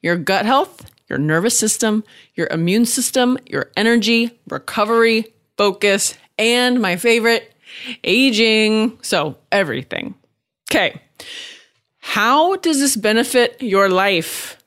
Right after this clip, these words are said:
You guys, this makes this makes my digestion a lot, uh, more predictable. Let's say that.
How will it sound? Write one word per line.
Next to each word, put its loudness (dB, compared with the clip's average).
You 0
guys, 0
this -2
makes 0
this 0
makes 0
my 4
digestion 2
a 2
lot, 0
uh, 0
more 2
predictable. 0
Let's 0
say 2
that. -2